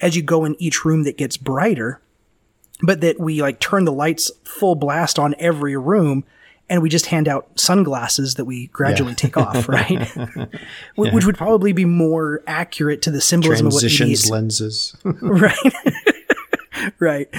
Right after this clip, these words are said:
Speaker 1: And so in that, in that way, we become more aware that, of God's presence that is everywhere and in and through all things that it talks about in eighty-eight.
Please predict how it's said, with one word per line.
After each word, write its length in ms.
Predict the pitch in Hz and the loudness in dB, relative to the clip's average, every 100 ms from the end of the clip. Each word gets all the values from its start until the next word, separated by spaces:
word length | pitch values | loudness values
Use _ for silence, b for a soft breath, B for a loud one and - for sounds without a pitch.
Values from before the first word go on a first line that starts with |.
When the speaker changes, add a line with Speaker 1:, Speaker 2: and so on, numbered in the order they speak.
| B B B - | B B B 2
Speaker 1:
And 180 | 196 | 4
so 160 | 185 185 | 6 4
in 120 | 170 | 4
that, 180 | 175 - | 2 2
in 160 | 165 160 | 2 2
that 220 | 147 143 | 2 -2
way, 440 | 143 170 165 143 | 0 2 2 0
we 280 | 131 143 147 | -2 -2 -2
become 400 | 139 143 - 147 | -2 -4 0 0
more 280 | 139 139 135 | 2 2 0
aware 500 | 127 127 143 143 131 | 0 0 0 0 -2
that, 280 | 135 131 - | -6 -10 -8
of 220 | 143 143 | -10 -4
God's 300 | 143 135 139 | -2 -2 -2
presence 480 | - - 143 135 120 | -4 -4 -2 -2 -4
that 120 | 139 | -6
is 160 | 127 117 - | -6 -6 -4
everywhere 500 | 151 147 135 135 127 | -2 -2 -2 -4 -4
and 120 | 123 | -6
in 140 | 143 | -4
and 120 | 127 | -4
through 220 | 113 135 127 | -4 -6 -4
all 100 | 117 | -6
things 380 | - 135 127 | -6 -4 -4
that 60 | 113 | -8
it 80 | - | -10
talks 280 | - 170 - | -10 -6 -4
about 180 | 131 | -4
in 100 | 120 | -6
eighty-eight. 420 | 113 117 107 107 | -8 -8 -8 -10